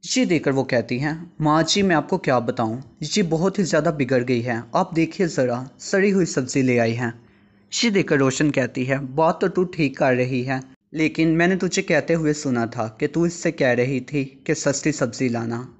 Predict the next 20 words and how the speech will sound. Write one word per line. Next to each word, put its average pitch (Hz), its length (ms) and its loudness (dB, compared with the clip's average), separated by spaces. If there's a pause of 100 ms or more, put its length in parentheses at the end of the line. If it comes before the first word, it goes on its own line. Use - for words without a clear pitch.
(180)
अब 170 140 0
अच्छी 185 280 0
सब्ज़ी 156 360 -2
ज़्यादा 147 280 0
पैसों 147 320 0
में 127 120 2
मिलेगी, 117 400 0
ना 127 180 2
कि 139 140 -2
काम 120 240 -2
में, 131 200 0 (420)
और 180 120 0
बेटी 170 340 2
को 202 120 -2
मारना 165 300 4
कोई 175 220 2
अच्छी 135 260 0
बात 131 320 0
नहीं 123 320 -2
है।" 120 240 -6